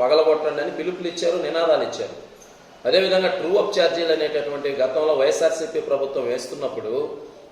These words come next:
ఈ వ-, సంవత్సరం క్రితం కట్టేసిన కరెంటు బిల్లుకి మరలా ఇప్పుడు ట్రూ అప్ ఛార్జీల పేరుతో భారాలు వేయడం, ఇది చరిత్రలో ఎక్కడా లేనటువంటి భారాలు ఇవి, బాదుడే బాదుడు అనేటటువంటి నినాదాలు చెప్పారు. కానీ ఇప్పుడు అధికారంలోకి వచ్చిన తర్వాత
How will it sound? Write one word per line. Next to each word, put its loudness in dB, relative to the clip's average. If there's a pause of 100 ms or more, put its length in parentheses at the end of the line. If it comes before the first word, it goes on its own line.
ఈ 0
వ-, -6 (680)
సంవత్సరం 0
క్రితం -2
కట్టేసిన -2
కరెంటు -4
బిల్లుకి -8
మరలా 0
ఇప్పుడు -2
ట్రూ -4
అప్ 2
ఛార్జీల 2
పేరుతో -2
భారాలు 2
వేయడం, 0 (380)
ఇది -4
చరిత్రలో 0
ఎక్కడా 2
లేనటువంటి 0
భారాలు 2
ఇవి, -4
బాదుడే 4
బాదుడు 2
అనేటటువంటి -4
నినాదాలు -2
చెప్పారు. -8 (480)
కానీ 4
ఇప్పుడు 2
అధికారంలోకి 4
వచ్చిన -4
తర్వాత -2